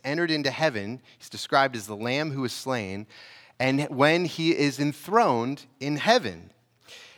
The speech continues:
And this new king who is in heaven, his first order of business is that he's given a scroll, and he opens the scroll. There's seven seals on the scroll, and he opens the seven seals of the scroll.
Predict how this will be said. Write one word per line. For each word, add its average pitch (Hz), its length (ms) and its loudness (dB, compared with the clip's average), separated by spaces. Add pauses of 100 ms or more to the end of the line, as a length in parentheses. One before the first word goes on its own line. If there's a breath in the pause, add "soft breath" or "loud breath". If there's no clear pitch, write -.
And 139 300 4
this - 240 2
new 190 240 4
king 156 460 4
who 160 100 8
is 143 100 4
in 160 120 2
heaven, 160 280 6
his 147 180 4
first - 360 2
order 196 240 8
of 151 100 4
business 143 400 4
is 127 120 -8
that 139 120 4
he's 131 140 0
given 185 300 4
a 151 60 2
scroll, 147 720 4 (380 loud breath)
and 139 260 2
he 170 260 4
opens 196 520 6
the 160 100 -6
scroll. 196 280 4
There's 131 160 2
seven 180 460 2
seals 143 520 0
on 127 180 0
the 139 80 -2
scroll, 151 280 2
and 113 100 2
he 110 80 -4
opens 160 420 0
the 139 80 -8
seven 156 280 2
seals 127 300 -4
of 135 80 -6
the 139 80 -8
scroll. 226 560 2